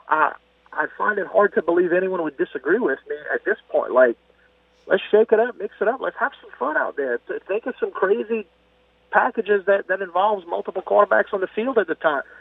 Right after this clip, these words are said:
You got one who could do literally everything. You know, come up with some creative packages to score, to get some points on the board.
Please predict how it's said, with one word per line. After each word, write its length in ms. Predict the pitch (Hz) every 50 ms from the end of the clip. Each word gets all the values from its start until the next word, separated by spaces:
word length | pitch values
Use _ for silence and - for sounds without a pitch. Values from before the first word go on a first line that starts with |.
| _
You 100 | - 139
got 220 | - 196 208 214 185
one 160 | 202 220 202
who 120 | 185 214
could 160 | - - 165
do 160 | - 202 190 160
literally 420 | 180 214 233 247 202 160 147 135 -
everything. 540 | - 170 - 294 294 - - 101 98 104 95 - _ _ _ _ _ _ _ _ _ _ _ _ _ _ _ _ _ _ _ _ _ _ _
You 120 | - 156 156
know, 280 | 170 185 202 - - - _ _ _ _ _ _ _ _ _ _ _ _ -
come 200 | - 196 214 247
up 140 | 269 233
with 120 | 269 262 -
some 140 | - 240 220
creative 420 | - 208 190 202 233 240 220 -
packages 460 | - 220 226 254 247 - 175 160 175 - -
to 60 | - 151
score, 440 | - - - 196 254 294 - - - - - _ _ _ _
to 80 | - 143
get 160 | 135 190 -
some 100 | - 190
points 300 | - - 180 220 240 -
on 80 | 202 170
the 60 | 147
board. 320 | 120 104 87 73 - -